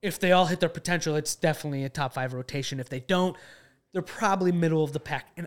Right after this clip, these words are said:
I can live with that, especially with this signing. So I liked it. Um, Rick Hahn, you know, if I'm gonna give him credit for anything, which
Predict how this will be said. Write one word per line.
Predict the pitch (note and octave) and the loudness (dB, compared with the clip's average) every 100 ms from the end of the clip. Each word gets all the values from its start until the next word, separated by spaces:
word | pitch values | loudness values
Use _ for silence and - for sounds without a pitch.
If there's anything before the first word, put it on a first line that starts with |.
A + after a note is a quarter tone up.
| - | -8
I | B3 | -6
can | C#4+ A3 D#3 | -2 -2 0
live | D3+ D#3+ D3 C#3 | 2 2 2 -2
with | B2 - | -4 -6
that, | A#2+ B2 | -8 -8
especially | C3 - - D3 - D3+ C#3 | -4 -4 0 -2 -2 -4 -6
with | C3+ - | -8 -8
this | C#3 - | -6 -4
signing. | - A#2+ G#2+ G2+ _ _ | -4 -6 -10 -16 _ _
So | - - C3+ B2+ - - - _ - | -4 -2 -2 -4 -10 -20 -20 _ 0
I | A#3 | 2
liked | B3+ F#3 F3+ G#3 | 6 4 4 2
it. | G#3+ G#3 - | 2 0 -2
Um, | F3 E3 E3 D#3+ D3+ C#3+ _ _ D#3+ | 2 4 4 0 -4 -10 _ _ -10
Rick | E3+ C#4 - | -8 -6 -4
Hahn, | F3+ A#3+ A3 F#3+ F3+ | -2 -2 -2 -4 -4
you | |
know, | E3+ E3+ | -2 -2
if | E3 | -2
I'm | F#3+ F#3+ | -4 -4
gonna | A3 - - | -6 -8 -10
give | G3 | -6
him | F#3+ | -6
credit | - - F#3 F#3 | -6 -6 -6 -6
for | - C#3 - _ - | -10 -12 -12 _ -4
anything, | F3+ E3 D3+ - C3+ C#3+ | -2 0 -2 -4 -6 -4
which | C#3+ - | -2 -2